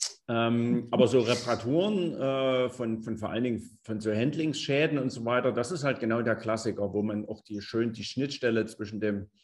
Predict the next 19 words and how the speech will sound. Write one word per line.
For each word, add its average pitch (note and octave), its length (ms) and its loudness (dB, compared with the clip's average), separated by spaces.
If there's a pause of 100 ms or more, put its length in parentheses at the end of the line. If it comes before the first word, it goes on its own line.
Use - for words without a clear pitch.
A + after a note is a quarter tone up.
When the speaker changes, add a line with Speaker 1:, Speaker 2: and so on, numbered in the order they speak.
(720)
Speaker 1:
äh, G#2 400 0
zwischen G#2 280 -4
der F#2+ 120 2
Holztechnik, C3 720 2
der G#2+ 140 4
klassischen A2+ 640 -4
Tischlerhandwerk A#2 920 0
und A2 240 -4
dem F#2+ 160 -4
Faserverbund G#2+ 840 -4 (460)
so - 120 -12
ein G2 120 -6
bisschen G#2+ 260 -8
sieht, A2+ 340 -4
also G2 220 -4
das F#2+ 160 -10
Thema G2 300 -6
Schäftung, A2 880 -2 (440)
Anschleifwinkel, G#2 1400 -2